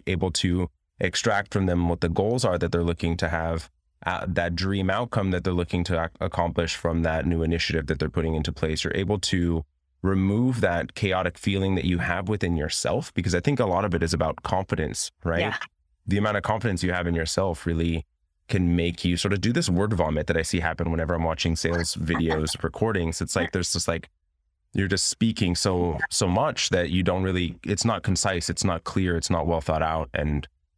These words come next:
Speaker 1: it's because of that confidence level that you have in yourself.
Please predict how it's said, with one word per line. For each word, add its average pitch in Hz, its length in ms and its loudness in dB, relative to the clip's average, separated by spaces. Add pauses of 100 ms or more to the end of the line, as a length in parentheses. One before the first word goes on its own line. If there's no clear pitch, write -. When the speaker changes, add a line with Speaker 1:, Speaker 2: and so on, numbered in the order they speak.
Speaker 1:
it's 85 200 -2
because 90 340 0
of 85 80 -2
that 76 220 0 (320)
confidence 87 420 -2
level 80 160 -2
that 76 80 0
you - 80 -2
have 73 140 -2
in 76 60 -4
yourself. 76 380 -4